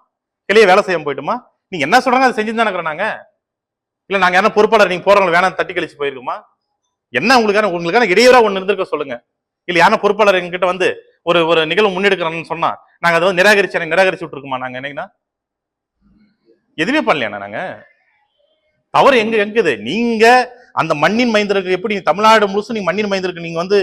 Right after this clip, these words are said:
எ-, ம-, இடஒதுக்கீடு கொடுக்கணும், மண்ணின் மைந்தர்கள் தான் நீங்க ஆட்சி ஆளுன்னு சொல்றீங்களோ, அதே மாதிரி ஒவ்வொரு தேர்தலும், இடைத்தேர்தல் உட்பட, எல்லா தேர்தல் உட்பட, உள்ளாட்சி தேர்தலும், நாடாளுமன்ற தேர்தலும், ப-, எல்லா தேர்தல் உட்பட நீங்க அந்த வ-, அ, மண்ணின் மைந்தனுக்கு தான் நீ இப்ப சீட்டு கொடுக்கணும் நீங்க.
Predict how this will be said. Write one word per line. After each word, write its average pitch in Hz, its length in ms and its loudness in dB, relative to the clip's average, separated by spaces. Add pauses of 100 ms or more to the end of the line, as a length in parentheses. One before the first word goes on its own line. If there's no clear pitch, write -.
(360)
எ-, 165 180 4
ம-, 151 160 0 (100)
இடஒதுக்கீடு 190 500 0
கொடுக்கணும், 190 360 -2 (320)
மண்ணின் 208 220 -2
மைந்தர்கள் 190 320 -2
தான் 208 100 2
நீங்க 190 140 -2
ஆட்சி 196 240 0
ஆளுன்னு 190 240 0
சொல்றீங்களோ, 143 320 -4 (360)
அதே 143 220 2
மாதிரி 254 220 6
ஒவ்வொரு 220 240 4
தேர்தலும், 226 300 2
இடைத்தேர்தல் 214 400 0
உட்பட, 208 240 0 (140)
எல்லா 202 200 2
தேர்தல் 202 300 -2
உட்பட, 208 280 0
உள்ளாட்சி 208 260 0
தேர்தலும், 202 280 -8
நாடாளுமன்ற 190 380 0
தேர்தலும், 202 280 -8
ப-, 180 100 -2 (280)
எல்லா 190 160 2
தேர்தல் 202 220 -2
உட்பட 233 200 -2
நீங்க 202 160 -2
அந்த 196 200 -4
வ-, 202 220 2 (300)
அ, 175 180 2
மண்ணின் 220 260 -2
மைந்தனுக்கு 214 340 -2
தான் 262 100 0
நீ 226 60 -4
இப்ப 202 120 -4
சீட்டு 233 220 -8
கொடுக்கணும் 170 300 -12
நீங்க. 104 140 -16